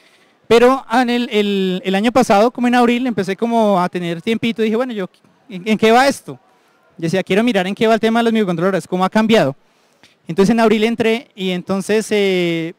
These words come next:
encontré pues que Freescale pues ya tenía el, el, el, ¿cómo se llama? El compilador ya era libre. En la época que yo empecé a trabajar esto, los compiladores había que pagarlos. Eh, en esta época que ya encontré Java eran libres hasta cierta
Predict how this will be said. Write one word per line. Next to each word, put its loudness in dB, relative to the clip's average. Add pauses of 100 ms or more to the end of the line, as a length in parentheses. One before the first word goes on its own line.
(260)
encontré -2
pues 0
que 0
Freescale -4
pues 0
ya 0
tenía -4
el, -4
el, -6 (460)
el, -6
¿cómo -2
se 0
llama? 0
El -4
compilador 0
ya 2
era 0
libre. -4
En -8
la -2
época -2
que -2
yo 2
empecé 2
a 0
trabajar 2
esto, -4
los 0
compiladores -2
había -2
que -6
pagarlos. -2 (720)
Eh, -2
en -2
esta 2
época 0
que -6
ya -4
encontré -4
Java 2
eran -2
libres -4
hasta -8
cierta -2